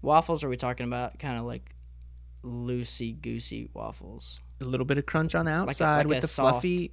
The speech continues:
Speaker 2: you know,
Speaker 1: yeah.
Speaker 2: soft interior. If you can make a waffle perfectly, admit this, Steven. You have had a dish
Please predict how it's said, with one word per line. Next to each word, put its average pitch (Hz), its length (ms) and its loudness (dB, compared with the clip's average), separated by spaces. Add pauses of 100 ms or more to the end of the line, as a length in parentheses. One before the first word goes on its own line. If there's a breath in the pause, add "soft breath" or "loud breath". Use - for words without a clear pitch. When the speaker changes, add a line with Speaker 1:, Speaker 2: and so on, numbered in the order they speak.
(120)
Speaker 2:
you 147 100 -2
know, 139 80 2
Speaker 1:
yeah. 143 40 2
Speaker 2:
soft 135 420 2
interior. 185 580 0 (160 soft breath)
If - 200 0
you 214 100 2
can 226 200 2
make 175 200 4
a 147 120 2
waffle 135 500 2 (180)
perfectly, 170 640 4 (180 loud breath)
admit 160 380 4
this, 147 180 2
Steven. 127 400 -2
You 139 120 4
have 190 100 4
had 180 180 6
a 170 80 4
dish 139 460 2